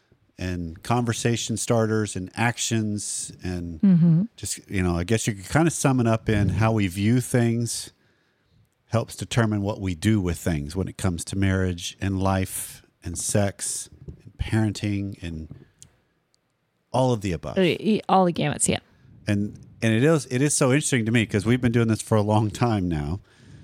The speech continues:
Speaker 1: um, as far as being on the air every week.
Speaker 2: Mm-hmm.
Speaker 1: And some of the things can get really complicated, and it seems like there's really big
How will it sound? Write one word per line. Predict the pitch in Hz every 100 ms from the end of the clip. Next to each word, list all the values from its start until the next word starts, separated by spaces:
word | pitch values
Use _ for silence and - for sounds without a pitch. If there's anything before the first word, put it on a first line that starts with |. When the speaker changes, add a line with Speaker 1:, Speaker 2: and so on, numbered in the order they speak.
| - - -
Speaker 1:
um, | 87 80 82
as | 85
far | - 95 82
as | 78
being | 95 92
on | 90
the | 90 90
air | 82 80
every | 82 82 82
week. | 80 98 - -
Speaker 2:
Mm-hmm. | 175 160 165 208
Speaker 1:
And | 95 95 90 82 - _ _ _ _ _ -
some | - 143
of | 180
the |
things | 147 147 127
can | -
get | 135 131
really | 120 120
complicated, | - 117 117 131 - 123 120 113
and | 107
it | -
seems | 131 120
like | 110
there's | 110 95
really | 110 101
big | 80 - 98 107 113 110